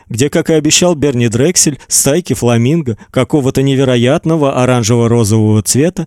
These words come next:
спят стоя, словно большие в перьях леденцы на палочке, туловище как шарик, а подогнутая нога, шея, голова так компактно вокруг него уложены,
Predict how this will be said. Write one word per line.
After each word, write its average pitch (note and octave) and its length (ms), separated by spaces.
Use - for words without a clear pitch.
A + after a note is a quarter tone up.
спят - 380
стоя, E3 560
словно B2 400
большие A#2 600
в - 100
перьях A#2 360
леденцы A2+ 480
на G#2+ 140
палочке, D3 580
туловище D#3+ 540
как A#2 200
шарик, D#3 460
а A#2 80
подогнутая C3 680
нога, B2 480
шея, C#3 480
голова A2+ 540
так - 260
компактно B2 580
вокруг A2 380
него A#2 320
уложены, B2+ 480